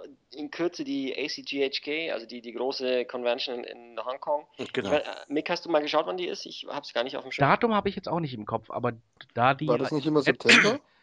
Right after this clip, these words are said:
Speaker 3: Nee, im letzten oder vorletzten Jahr lief die ja tatsächlich zeitgleich sogar mit der Comic-Con.
Speaker 1: Mhm.
Speaker 3: Und, äh,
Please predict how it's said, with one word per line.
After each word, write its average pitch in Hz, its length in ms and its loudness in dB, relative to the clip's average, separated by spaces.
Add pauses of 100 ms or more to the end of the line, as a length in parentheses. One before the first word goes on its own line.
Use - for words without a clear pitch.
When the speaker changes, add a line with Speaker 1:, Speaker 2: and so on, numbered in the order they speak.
(160)
Speaker 3:
Nee, 131 180 2
im 143 120 -2
letzten 175 420 2
oder 165 200 2
vorletzten 202 500 0
Jahr 190 220 2
lief 185 280 -4
die 180 120 -4
ja 170 240 4
tatsächlich 156 440 -6
zeitgleich 143 540 2
sogar 110 220 -2
mit 107 140 -4
der 107 80 -6
Comic-Con. 139 640 -4 (300)
Speaker 1:
Mhm. 139 260 2 (680)
Speaker 3:
Und, 120 300 -2
äh, 107 580 -2